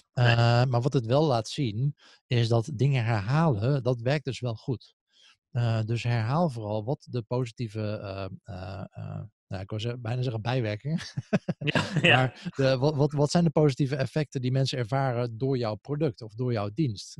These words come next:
Speaker 2: Wat, wat, wat, eh, eh, wat doet dat? Het is niet erg om dat soort dingen te blijven herhalen. Eh, zeker als het wel waar is. Eh, dat is, dat is gewoon nodig. Iets één keertje zeggen, eh, dat werkt gewoon niet. Eh, mensen onthouden dat, eh, slecht, ehm,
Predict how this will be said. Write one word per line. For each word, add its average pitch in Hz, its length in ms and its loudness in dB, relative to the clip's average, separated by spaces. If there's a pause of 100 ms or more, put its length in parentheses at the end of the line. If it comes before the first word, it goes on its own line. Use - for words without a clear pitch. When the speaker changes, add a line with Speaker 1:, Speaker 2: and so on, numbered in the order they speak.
Speaker 2:
Wat, 120 160 -8
wat, 127 360 -6
wat, 120 360 -4
eh, 110 300 -4
eh, 110 420 -6
wat 110 200 -6
doet 160 200 0
dat? - 320 -12
Het 127 80 -12
is 127 80 -6
niet 151 160 -2
erg 135 220 -2
om 120 80 -8
dat 123 120 -6
soort 113 160 -10
dingen 117 260 -4
te 107 100 -20
blijven 117 360 -4
herhalen. 113 540 -8 (440)
Eh, 110 460 0
zeker 123 320 0
als 123 200 -2
het 123 120 0
wel 131 200 4
waar 131 260 4
is. 120 280 -2 (320)
Eh, 113 240 2
dat 135 140 0
is, 127 80 -8
dat 143 140 0
is - 60 -10
gewoon 123 200 -2
nodig. 127 280 0
Iets - 240 0
één 165 220 4
keertje 123 340 -2
zeggen, 151 420 -4 (440)
eh, 131 220 4
dat 113 160 -2
werkt 131 240 -2
gewoon 98 160 -10
niet. 90 360 -20
Eh, 120 200 -2
mensen 123 260 -2
onthouden 117 340 -2
dat, 117 220 -2
eh, 107 160 -2
slecht, 117 520 -6
ehm, 101 520 -8